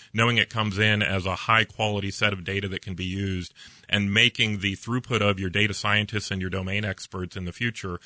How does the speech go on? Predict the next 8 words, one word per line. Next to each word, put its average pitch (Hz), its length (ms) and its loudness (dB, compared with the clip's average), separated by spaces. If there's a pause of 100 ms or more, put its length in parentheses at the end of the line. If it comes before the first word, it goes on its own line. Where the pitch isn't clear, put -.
(220)
a 98 80 0
much 101 200 4
more 101 140 -2
productive 98 1040 0
and 92 440 2
interactive, 95 880 0 (260)
um, 90 540 0 (200)
uh, 85 260 -6